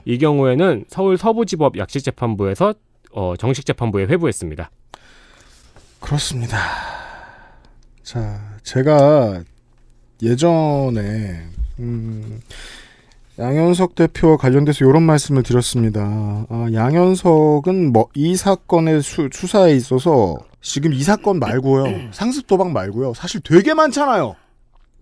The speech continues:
Speaker 1: 마약이라든가.
Speaker 2: 다 무혐의 떴어요.
Speaker 1: 음.
Speaker 2: 마약, 성접대, 뭐, 소위 정마담 건이라고 했던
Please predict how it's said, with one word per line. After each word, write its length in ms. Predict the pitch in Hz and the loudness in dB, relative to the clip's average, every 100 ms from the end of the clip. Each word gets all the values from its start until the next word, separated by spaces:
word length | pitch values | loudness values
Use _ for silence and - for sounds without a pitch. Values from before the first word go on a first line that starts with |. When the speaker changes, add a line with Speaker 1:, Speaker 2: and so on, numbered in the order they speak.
| _ _ | _ _
Speaker 1:
마약이라든가. 480 | 113 95 107 104 101 | -8 -6 -4 -6 -4
Speaker 2:
다 240 | 151 208 247 | 0 0 2
무혐의 340 | 254 254 233 | 2 2 2
떴어요. 480 | 214 - 135 104 85 | -2 -2 -4 -8 -10
Speaker 1:
음. 260 | 101 87 80 - _ | -14 -14 -16 -20 _
Speaker 2:
마약, 500 | 131 156 202 165 101 _ _ _ | -2 2 4 2 0 _ _ _
성접대, 720 | 214 240 240 - 208 104 - _ _ | -4 0 2 4 2 2 -4 _ _
뭐, 140 | 156 143 | -10 -4
소위 180 | 220 | -2
정마담 400 | 170 156 180 185 | 0 0 2 2
건이라고 420 | 170 160 147 127 117 | 2 0 0 -2 -4
했던 280 | - 160 | -6 -10